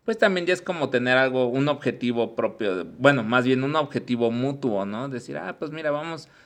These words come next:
tú buscas hoteles, yo busco, este, aviones, yo busco autobuses", y así entre los dos se van como apoyando y ya tienen un, un solo, este, objetivo en común.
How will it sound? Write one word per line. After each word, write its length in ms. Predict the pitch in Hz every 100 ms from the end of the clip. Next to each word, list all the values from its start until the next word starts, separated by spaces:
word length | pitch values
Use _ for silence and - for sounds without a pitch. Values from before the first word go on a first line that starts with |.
| _
tú 100 | 170
buscas 360 | 170 180 180 135
hoteles, 580 | 131 165 180 190 190 156
yo 140 | 147
busco, 500 | 139 143 - 127 104
este, 460 | 98 - - 98 95
aviones, 760 | 101 139 170 175 165 156 147
yo 140 | 131 117
busco 280 | 117 - 98
autobuses", 680 | 98 113 139 170 170 156
y 60 | 156
así 240 | 147 233
entre 260 | 226 220 165
los 180 | 143 139
dos 160 | 151
se 100 | 151
van 180 | 131 135
como 200 | 139 139
apoyando 540 | 117 - 113 127 143 160
y 60 |
ya 160 | 120 117
tienen 280 | 117 113 110
un, 200 | 113 113
un 220 | 120 117
solo, 520 | - 117 104 101 92
este, 240 | 90 - 69
objetivo 460 | 90 107 101 110 107
en 80 |
común. 320 | 101 95 90